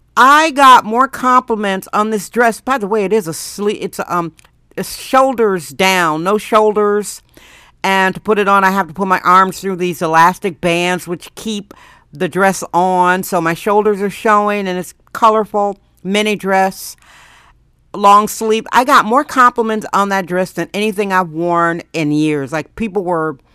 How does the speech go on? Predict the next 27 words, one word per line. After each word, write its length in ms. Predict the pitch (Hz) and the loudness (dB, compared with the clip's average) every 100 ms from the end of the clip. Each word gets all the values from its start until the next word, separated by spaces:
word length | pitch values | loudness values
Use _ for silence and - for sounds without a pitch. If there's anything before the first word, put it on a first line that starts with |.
| _ _ _ | _ _ _
stopping 480 | - - 214 220 214 | -10 2 4 4 2
in 100 | 196 | 0
their 120 | 185 | 0
car 340 | 180 220 214 190 | 2 6 6 6
saying, 220 | 220 214 | 2 4
"I 100 | 208 | 4
love 400 | 180 214 262 226 | 6 6 8 8
that 240 | 240 247 | 6 6
dress. 380 | 185 220 247 233 | 4 4 4 4
I 80 | 175 | 2
love 320 | 170 233 254 | 4 6 6
those 260 | 240 240 - | 4 4 2
colors." 400 | 240 254 233 175 | 4 4 4 0
Or, 60 | |
"Girl, 340 | 147 214 277 269 | -2 4 6 6
you're 180 | 262 294 | 4 2
looking 440 | 247 - 170 151 | 0 0 -4 -4
good." 420 | 254 359 285 175 | 0 2 2 2
I'm 140 | 175 170 | -2 -6
like, 160 | 151 | -6
"Oh 100 | 285 | -6
my 200 | 226 135 - | -4 -6 -8
goodness." 640 | - 392 - - - - - _ _ _ _ _ - _ | -2 -2 -2 -8 -12 -18 -20 _ _ _ _ _ -20 _
So 480 | - - 277 240 233 | -10 0 2 4 2
a 80 | 202 | -2
tip 420 | - - 359 - | -6 -4 -2 0
is, 380 | 214 185 185 - | 2 2 0 -4